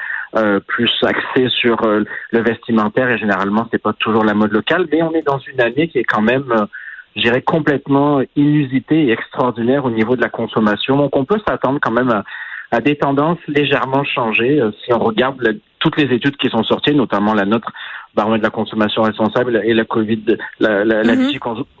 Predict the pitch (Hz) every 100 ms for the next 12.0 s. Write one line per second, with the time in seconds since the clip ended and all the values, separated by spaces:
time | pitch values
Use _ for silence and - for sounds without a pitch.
0 | 110 - 123 127 123 117 120 143 185 147
1 | - - - - 147 143 160 180 - 214
2 | 170 139 - 147 131 143 147 127 127 120
3 | 147 120 123 123 143 143 180 175 170 139
4 | 165 156 147 165 151 147 151 143 135 -
5 | - - - 117 120 127 170 175 - 135
6 | 120 120 110 - 117 139 _ - _ _
7 | - 120 135 127 101 110 113 107 - 131
8 | 120 120 113 117 123 113 127 120 - 127
9 | 120 113 110 117 98 143 185 196 - -
10 | - - 110 110 127 147 143 151 135 135
11 | 135 143 143 139 143 131 - - 135